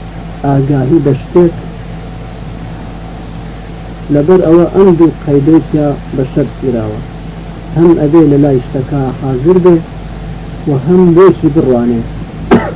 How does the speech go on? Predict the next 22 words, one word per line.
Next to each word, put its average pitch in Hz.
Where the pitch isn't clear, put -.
ئەو 190
وەختە 175
ئەڵێن 160
شوهودی 139
هەیە 120
نسبەت 117
بەو 120
شتە. -
جا 147
ئەگەر 165
شتەکە 147
لەوانە 147
بوو 143
کە، 135
ئە، 117
بە 135
لاشە 139
لە 170
لایە 135
حاضر 127
ئەبێ 123
و 113